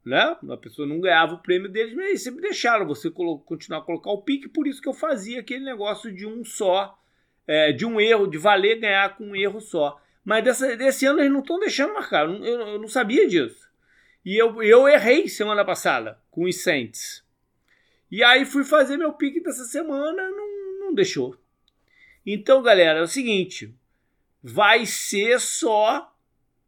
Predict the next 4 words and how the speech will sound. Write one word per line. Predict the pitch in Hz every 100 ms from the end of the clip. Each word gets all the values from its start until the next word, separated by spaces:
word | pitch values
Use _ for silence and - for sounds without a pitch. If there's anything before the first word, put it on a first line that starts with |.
| _ _ _
o, | 196 220 269 277 277 269 262 247 185 170 170 165
quem | - 240
ficar | - 247 247
perfeito. | 269 - 202 151 -